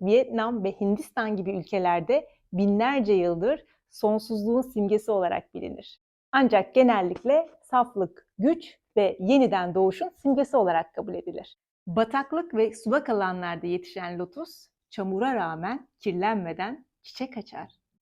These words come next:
Üstüne konan her toz zerresini yapraklarını sallayarak yok eder. Karanlıkta ve çamurda köklenip her daim ışığa doğru yönelir. Arınmışlığın sembolüdür. O yüzden birçok Asya kültüründe lotus çiçeğine yüklenen anlam,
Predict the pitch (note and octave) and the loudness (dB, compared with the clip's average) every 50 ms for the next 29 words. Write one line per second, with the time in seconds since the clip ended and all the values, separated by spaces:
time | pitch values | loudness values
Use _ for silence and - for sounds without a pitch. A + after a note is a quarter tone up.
0 | _ _ _ _ _ _ _ _ _ _ - - G#3 - - - C4 D4+ E4 D#4+ | _ _ _ _ _ _ _ _ _ _ -14 -14 -14 -10 -2 0 2 2 2 0
1 | B3+ G#3+ F#3 E3+ E3 F3 F#3 _ - - D#4 F#4+ F#4+ - - - B3+ D4 C#4 A3+ | -2 -4 -4 -4 -6 -8 -10 _ -6 -4 -4 -4 -4 -8 -8 -4 -2 -2 -2 -2
2 | F#3+ F3 G3 F#3 F3 D#3+ D#3+ D#3 - - F#3+ A3 C4+ E4 F#4 F#4 _ _ _ - | -2 -2 -2 -2 0 -2 -4 -6 -8 -8 -6 -4 -4 -4 -6 -10 _ _ _ -4
3 | F3 F3+ F3+ - - F#3 F#3 F#3 - F#3+ F3+ F3+ F#3 - - F#3+ F3 E3+ E3+ E3+ | -2 -2 -2 -2 -6 -8 -8 -6 -6 -4 -4 -4 -6 -8 -6 -4 -4 -4 -4 -4
4 | F#3+ G3+ G3+ F3 F3+ G#3+ A#3+ _ _ _ _ _ _ - F3 G3 G3+ G3+ - - | -4 -2 -2 -2 -4 -6 -8 _ _ _ _ _ _ -4 -2 -2 -2 -2 -4 -10
5 | - - - - - _ _ _ _ _ _ _ _ _ _ _ _ _ _ _ | -10 -10 -14 -14 -16 _ _ _ _ _ _ _ _ _ _ _ _ _ _ _
6 | _ _ _ _ _ - A3+ G#3+ G#3 G#3+ A3 A3+ A#3 A#3 A#3+ - C4 B3 A#3 A3+ | _ _ _ _ _ -2 -2 0 2 2 2 0 -2 -2 -2 -2 -2 0 0 -2
7 | A#3 - G3+ G3+ G3+ G3+ F3+ A3+ A3+ A3+ A3+ F3+ - - F3 F#3 B3 - _ _ | -2 -2 -2 0 0 0 0 -2 -2 -2 -4 -6 -6 -6 -8 -8 -8 -8 _ _
8 | _ _ _ - A#3+ C#4 C4+ A3 G3 G3 F3+ F3+ F#3 A3+ C4+ E4 - - E3+ - | _ _ _ -4 -2 -2 -2 0 -2 -2 -2 -2 -2 -4 -6 -8 -10 -12 -12 -8
9 | - G3 F#3+ G3+ G#3 F#3 F3+ E3+ E3 D#3+ D#3+ D#3+ D#3 D#3 D#3+ D#3+ - - - _ | -4 -2 0 0 -2 -2 -4 -6 -6 -6 -6 -8 -8 -10 -10 -14 -14 -16 -20 _
10 | _ _ _ _ _ _ _ _ _ _ - A#3 A#3 B3+ C#4 C4+ C#4+ D#4 C#4+ - | _ _ _ _ _ _ _ _ _ _ 2 4 4 6 6 4 4 4 0 -2
11 | - - C#4+ D4+ D#4+ D4+ - - A3+ G3 F3+ E3+ E3 E3 F3 - - - _ _ | -2 0 0 0 0 -2 -2 -2 -2 -2 0 -2 -4 -4 -6 -10 -14 -20 _ _
12 | _ _ _ _ _ _ _ _ _ _ _ _ - B3 B3 B3 G#3+ F#3 F3+ G3+ | _ _ _ _ _ _ _ _ _ _ _ _ 0 2 2 2 2 0 -2 -4
13 | F#3+ F#3+ G3+ B3+ B3 B3 A3+ - - B3+ C4 - - G#3 G3 - F#3 - - E3+ | -4 -2 -4 -6 -6 -8 -10 -10 -8 -10 -10 -8 -8 -10 -8 -8 -12 -12 -10 -12
14 | F3 F3+ F3 G#3 C4+ D4+ B3+ A#3+ A#3 A#3+ A3 _ _ - _ - F3+ F3 F3 F3 | -10 -8 -8 -8 -8 -6 -6 -8 -8 -8 -20 _ _ -20 _ -12 -10 -10 -8 -10
15 | F3+ F3+ - G3 F3+ F3 E3+ E3 E3 E3 E3 E3+ E3 E3+ F3+ A#3+ D#4 _ | -10 -10 -10 -12 -10 -10 -12 -12 -10 -12 -12 -10 -10 -10 -10 -10 -12 _